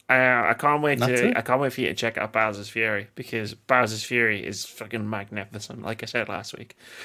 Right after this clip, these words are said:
Speaker 1: Um, yeah, like, I haven't played any more of it. Um, like, I wish Bowser's Fury had co-op the way that three D World does, because I would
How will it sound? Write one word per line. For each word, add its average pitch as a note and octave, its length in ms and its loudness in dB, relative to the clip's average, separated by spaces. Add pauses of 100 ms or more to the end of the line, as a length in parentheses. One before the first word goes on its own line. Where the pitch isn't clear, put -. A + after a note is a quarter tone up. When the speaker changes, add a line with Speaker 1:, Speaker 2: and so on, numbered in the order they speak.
(420)
Speaker 1:
Um, C#3 540 6 (1200)
yeah, A3+ 240 8 (360)
like, E3+ 220 8
I E3 100 10
haven't D#3+ 200 6
played D#3 180 8
any B2+ 140 2
more A2 180 4
of G#2+ 80 2
it. G#2+ 220 -2 (200)
Um, G#2+ 580 -4 (520)
like, C3 260 4
I D3 100 8
wish D#3 360 6
Bowser's E3+ 360 6
Fury C3 340 2
had A#2 360 2
co-op A2+ 460 2
the C3+ 140 -2
way A2 160 0
that G#2+ 180 -4
three G#2+ 220 -8
D G2+ 140 -8
World G#2 260 -2
does, A#2+ 220 0
because G#2+ 300 -6
I A2 120 2
would A2+ 180 0